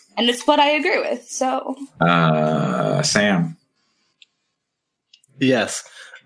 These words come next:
Speaker 3: Um, okay. They, they don't open with it, but early in the conference, they talk about Fallout seventy-six.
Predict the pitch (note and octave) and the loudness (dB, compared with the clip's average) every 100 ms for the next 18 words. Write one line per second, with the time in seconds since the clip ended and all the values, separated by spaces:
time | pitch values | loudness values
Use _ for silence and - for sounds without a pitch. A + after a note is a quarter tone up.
0 | - C#3 C#3 C#3 C#3 C#3 C#3 - - - | 0 2 4 4 4 4 2 -4 -12 -12
1 | - - - D#3+ D#3 D3 A2+ A2+ - _ | -14 -18 -4 2 4 4 2 0 -6 _
2 | _ _ B2+ B2+ B2+ B2 A#2+ - - - | _ _ 2 4 4 0 -2 -10 -20 -2
3 | B2 A#2 A#2 - E3+ F#3 - F#3+ E3+ B2+ | 2 4 2 2 2 2 2 2 2 2
4 | A#2+ B2 A2 - A#2 C#3+ D3 C#3+ C3+ C3 | 2 2 -2 0 0 2 2 2 2 0
5 | C3+ A#2+ B2+ A#2+ - A2 B2 A#2+ A#2 A2 | 0 0 0 0 0 -4 -2 0 2 2
6 | G#2+ - B2 A2+ - A2+ A2 - C#3 - | 0 2 4 4 4 2 4 4 2 2
7 | - - | -4 -8